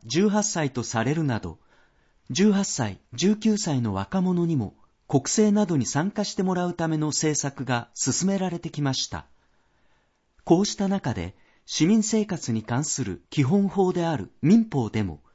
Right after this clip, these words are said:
十八歳以上を大人として扱うのが適当ではないかという議論がなされ、四月一日から成年年齢が十八歳に引き下げられることになりました。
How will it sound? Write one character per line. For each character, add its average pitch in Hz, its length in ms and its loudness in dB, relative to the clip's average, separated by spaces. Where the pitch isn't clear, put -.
十 165 220 2
八 208 140 2
歳 202 300 0
以 - 20 -2
上 165 200 0
を 113 400 0
大 123 80 -2
人 190 280 2
と 196 140 -4
し - 100 -10
て 190 80 -2
扱 175 400 -2
う 196 80 0
の 151 120 0
が 98 300 -4
適 - 260 0
当 208 180 4
で 208 100 4
は 135 140 2
な 123 180 0
い 202 60 0
か 170 140 -4
と 123 140 -4
い 107 100 0
う 92 220 -4
議 180 120 2
論 180 200 -2
が 107 100 -4
な 90 140 -4
さ 110 180 -4
れ、 80 180 -12
四 - 200 -4
月 196 240 0
一 - 220 -4
日 196 320 -4
か 120 120 -2
ら 92 200 -6
成 185 300 2
年 202 260 4
年 196 220 2
齢 117 180 0
が 92 260 -6
十 196 240 2
八 202 120 2
歳 139 300 -2
に 98 280 -4
引 - 120 -12
き 214 80 -2
下 208 160 0
げ 208 120 4
ら 202 100 4
れ 202 120 2
る 180 100 0
こ 123 120 -2
と 123 100 0
に 113 120 2
な 95 140 -2
り 104 120 -4
ま 110 120 -4
し - 140 -6
た。 - 180 -14